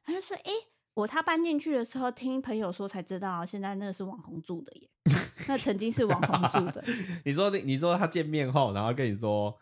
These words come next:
Speaker 2: ，“哦，你们就是那一组网红，是不是？”
Speaker 1: 不是，对，因为那个我原本以为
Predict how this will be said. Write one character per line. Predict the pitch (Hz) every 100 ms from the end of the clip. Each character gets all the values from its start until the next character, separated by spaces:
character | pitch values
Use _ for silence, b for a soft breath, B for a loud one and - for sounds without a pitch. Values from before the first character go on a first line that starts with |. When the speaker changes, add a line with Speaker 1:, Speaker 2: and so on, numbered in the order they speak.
| b b b _
Speaker 2:
，“哦， | 220
你 | 196
们 | 151
就 | 202
是 | 196
那 | 190
一 | 180
组 | 151
网 | 135 98 85
红， | 87 90
是 | 104
不 |
是？” | 104 95 85 -
Speaker 1:
不 | 247
是， | 339
对， | 285 311 - B
因 | 370
为 | 403
那 | 392
个 | 320 277 240
我 | 214
原 | 208 226 226 302
本 | 294 285 285
以 | 208 180
为 | 165 180 170 170 185